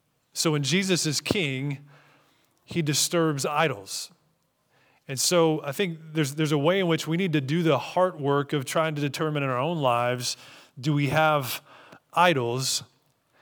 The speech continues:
And not only that, are we willing to have Jesus disturb those idols and take up his rightful place? And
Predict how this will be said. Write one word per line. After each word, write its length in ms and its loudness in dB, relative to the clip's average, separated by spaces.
And 80 -10
not 140 2
only 160 2
that, 160 4
are 80 2
we 80 0
willing 300 0
to 180 -2
have 260 0
Jesus 460 -4
disturb 460 -4
those 180 -4
idols 560 -2
and 80 -14
take 200 -4
up 100 -6
his 160 -8
rightful 320 -4
place? 500 -6
And 160 -8